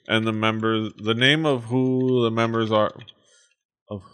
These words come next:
unveiled who the name and the members of her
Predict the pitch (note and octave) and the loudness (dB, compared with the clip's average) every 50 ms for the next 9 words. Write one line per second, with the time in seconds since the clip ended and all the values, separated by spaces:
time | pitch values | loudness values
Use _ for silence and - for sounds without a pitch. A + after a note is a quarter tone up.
0 | _ _ - _ - A#2 A#2+ A#2+ A2 B2+ C#3 C#3+ C#3+ C#3 B2+ A#2+ B2 C#3 D3+ C#3+ | _ _ -20 _ -8 -6 -6 -2 0 2 4 4 4 2 0 -2 0 0 2 2
1 | C3+ C#3 B2 A#2 A#2 B2 B2 C3 C#3+ D3 D3 C3+ B2 A#2+ A#2 A2 A2 A2+ A2+ A#2 | 2 0 0 0 0 0 0 0 0 -2 -2 -2 -2 -2 -2 -2 -2 -2 -2 -2
2 | A#2 A2+ A#2 A2+ A2+ A2+ G#2 G#2+ G#2+ G#2+ G#2 - | -2 -2 -2 -2 -4 -6 -4 -4 -4 -4 -4 -4